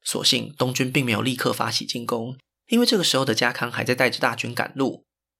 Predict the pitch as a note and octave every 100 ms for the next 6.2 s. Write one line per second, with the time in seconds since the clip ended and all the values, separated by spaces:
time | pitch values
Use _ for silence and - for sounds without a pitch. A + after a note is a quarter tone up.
0 | _ - D#3 A3 A3 A3 B2 B2 B2+ A2+
1 | A#2+ D3+ C3+ - D#2+ B2+ - _ - D#3
2 | A3 G#3+ G3 C#3 A2 A2 C3 C3 A#2+ B2+
3 | B2+ - - C#3 D#3 C3 G#2+ A2+ A#2 A2+
4 | C3 B2+ B2+ C#3+ C#3+ - - A#2+ A2+ -
5 | C#3 A#2+ A#2+ G2+ - A#2 A#2+ C3 C3 B2
6 | A#2+ B2+